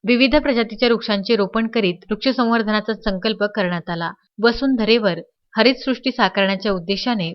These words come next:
व अमरावतीच्या वृक्षरोपण चळवळीमध्ये सहभाग देण्याला घेऊन या विधायक उपक्रमाचे आयोजन करण्यात आले. सदर परिसरात पिंपळ,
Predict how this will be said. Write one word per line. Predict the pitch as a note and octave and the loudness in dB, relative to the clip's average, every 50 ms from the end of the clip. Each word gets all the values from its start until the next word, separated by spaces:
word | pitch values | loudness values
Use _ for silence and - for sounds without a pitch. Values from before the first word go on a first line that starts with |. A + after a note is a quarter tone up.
| F#3 | -4
व | F#3+ G3+ - | -6 -6 -4
अमरावतीच्या | G3+ F#3+ F#3+ G#3 G#3+ G#3 G#3+ A3 - B3+ A#3+ | -2 0 2 2 2 0 -2 -4 -2 -2 -2
वृक्षरोपण | G#3+ - - - G3+ G3+ G3 G3 G#3 G#3 | -2 -4 -6 -4 -2 -2 -2 -2 -2 -4
चळवळीमध्ये | G3+ - G3+ F3+ F3 F3+ F3+ F#3 F#3+ G3+ A3 G#3 - F#3 G3+ G3 - _ _ _ - - | -2 -2 -2 -2 0 -2 -2 -2 -2 -2 -4 -4 -4 -4 -6 -6 -12 _ _ _ 0 2
सहभाग | B3+ B3 B3 A3+ B3+ B3 A#3+ | 4 4 4 4 4 2 4
देण्याला | A#3 G#3+ G3+ G3 G3 G3 G3 | 2 0 0 2 2 0 0
घेऊन | F#3 G#3+ A#3 G3 F3 E3+ F3+ G#3 - - G3 | 0 0 -2 -2 -2 -4 -8 -10 -4 2 2
या | A3+ | 2
विधायक | A#3 A3+ A3+ G#3 G#3 G3+ G#3+ A3 A3+ A3+ | 4 4 0 0 0 0 0 0 -2 -4
उपक्रमाचे | A3 F#3+ G3+ G3+ G3+ G3 F#3+ F#3 F#3+ F#3 F#3 G#3 | -8 -6 -4 -4 -2 -2 -2 -2 -2 -2 -2 -2
आयोजन | G3 F#3 F#3+ G3+ G3 G3+ G#3+ A3+ | 0 0 0 -2 -2 -4 -6 -6
करण्यात | - G3 F3+ F3+ F3 E3+ D#3+ - | -4 -4 -4 -4 -4 -6 -6 -8
आले. | E3 D#3+ E3+ E3+ - _ _ _ _ - | -8 -8 -8 -10 -12 _ _ _ _ -2
सदर | - B3 A3+ C4+ C#4 | 0 2 2 2 2
परिसरात | C4+ C#4+ C4 A#3+ A#3 A#3 - B3+ G#3+ G3 G#3 G3+ _ - | 2 2 2 2 2 0 0 0 0 0 -2 -4 _ -2
पिंपळ, | - G#3+ G#3 G#3+ G#3 G3+ F3 E3+ | 0 0 0 0 -2 -2 -4 -4